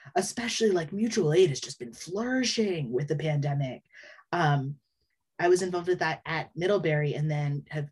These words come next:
stayed involved with it afterwards and just participating in, like, food justice, food sovereignty projects and, um, sharing supplies and resources across communities. And that's really lovely. And I think that the pandemic has really,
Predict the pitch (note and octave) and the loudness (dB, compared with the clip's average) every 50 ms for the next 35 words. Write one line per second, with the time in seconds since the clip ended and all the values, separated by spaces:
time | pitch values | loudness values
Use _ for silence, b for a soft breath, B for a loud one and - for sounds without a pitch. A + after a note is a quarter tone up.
0 | _ _ - - E3 D#3 D3+ D#3 D3 D3 C#3+ C#3 D3 D3 D3 D#3 D3 C3 - - | _ _ -10 -4 -2 0 0 2 2 0 0 0 -2 -4 -4 -2 -4 -4 -4 -8
1 | _ _ _ _ _ _ _ _ _ _ _ _ D3+ E3+ F3+ F3+ - F#3+ E3+ D3+ | _ _ _ _ _ _ _ _ _ _ _ _ -4 -4 -2 2 2 2 2 2
2 | D3 C#3+ C#3 C#3 C#3+ D3 D3 C#3+ C#3+ - D#3+ C#3+ D3 C#3+ C#3+ D3 C#3+ D3 C#3+ C#3+ | 0 0 -2 -2 -2 -2 -2 -2 -2 -4 -6 -6 -6 -6 -8 -6 -4 -4 -2 -2
3 | C#3+ D3 C#3+ C3+ C3 - - - E3 D#3+ D#3 D3 D3 - C#3+ C#3 C#3 - - D3+ | -2 -2 -2 -2 -4 -6 -4 -2 0 0 0 0 -2 -4 -4 -6 -6 -4 -4 -2
4 | D3 C#3 C3 C#3 - - - - D#3 D3+ C#3+ D3 D3 C#3 C#3 C#3+ C3+ C#3 D3 C3+ | -2 -2 -4 -6 -10 -10 -6 -4 -4 -4 -2 -2 -4 -4 -4 -4 -6 -6 -6 -6
5 | - D3 C#3 C#3 C#3 C#3 C3+ C3 - - - - - C#3+ C3+ C3 B2 C3+ B B | -2 -2 -2 0 0 -2 -2 -2 -4 -6 -12 -10 -6 -6 -4 -4 -6 -8 B B
6 | B B B B B B _ D3 D3+ C#3 B2+ C3 C3+ C3+ - E3 D3 C3+ C#3 D3 | B B B B B B _ -2 0 0 -2 -2 -4 -4 -2 0 0 0 0 0
7 | C#3+ - D#3 C#3+ - D3 C3+ C3 C3+ C3+ C3+ C3+ C3+ B2+ C3 - C3+ C#3 C#3+ C3+ | -2 -2 -4 -6 -6 -6 -6 -6 -4 -4 -4 -2 -2 -2 -2 -2 -4 -2 -2 -4
8 | A2 B B B B B B B _ _ _ E3 E3 D#3+ C#3+ - D#3+ D#3 D3 - | -4 B B B B B B B _ _ _ -2 0 0 2 2 2 2 2 2
9 | - D3 C#3 C#3 C3+ C3 C3 C#3 C#3+ - - - - _ _ _ _ _ _ _ | 0 0 0 0 0 -2 -2 -4 -6 -8 -8 -12 -14 _ _ _ _ _ _ _
10 | - D3 - D#3 C#3 C#3+ C#3+ - D#3 D3+ D3 D3 C#3+ C#3 C#3+ C#3 C#3 D3 F3+ A3 | -6 -4 -2 0 -2 -2 -2 -2 -2 0 0 0 0 0 0 -2 -2 0 0 -2
11 | A3 - F3 D3+ D3 F3 F#3 F3 D#3 D3+ D3+ D3+ C#3 C3+ C3+ - C#3+ C#3+ C#3+ C#3 | -2 -2 -4 0 4 6 6 6 4 2 0 0 -2 -2 -4 -4 -4 -4 -4 -4
12 | C3+ C#3 C#3 D3+ D#3+ D#3 E3 E3+ D#3 E3 C#3+ D3 D3+ C#3+ C#3 C3+ C3+ C#3 C3 B2 | -4 -6 -6 -8 -8 -8 -8 -6 -6 -6 -4 -2 -2 -2 -2 -2 -2 -4 -4 -4
13 | - D3+ C#3+ C#3 C#3+ C#3+ C#3+ C#3+ C#3+ C#3 C#3 C3 B2 A#2+ | -4 -4 -4 -2 -2 0 0 2 2 0 0 -2 -4 -6